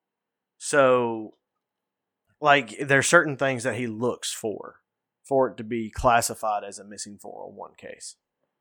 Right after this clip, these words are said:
Okay? And one of it is when they are actually found, they have no recollection. They're found long distances from where they disappeared,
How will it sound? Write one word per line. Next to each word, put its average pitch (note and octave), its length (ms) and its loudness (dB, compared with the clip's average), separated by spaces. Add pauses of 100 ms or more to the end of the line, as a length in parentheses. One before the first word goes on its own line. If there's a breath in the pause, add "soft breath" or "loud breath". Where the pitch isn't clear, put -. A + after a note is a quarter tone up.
(540)
Okay? G2 240 -14 (840)
And A#2+ 600 0
one C#3 300 4
of C#3 140 4
it C3+ 160 0
is A#2 160 -6
when A#2+ 200 -4
they A#2+ 140 0
are A2+ 200 4
actually A#2 300 -2
found, A#2 640 0 (920)
they B2 320 0
have G#2 320 -2 (220)
no A2+ 240 -4
recollection. C3 720 -4 (540)
They're A#2 160 -4
found A#2+ 640 2 (880)
long C3+ 500 6
distances A#2+ 640 -2
from A2+ 240 -8
where A2 140 -4
they G#2+ 120 -2
disappeared, G2+ 720 -8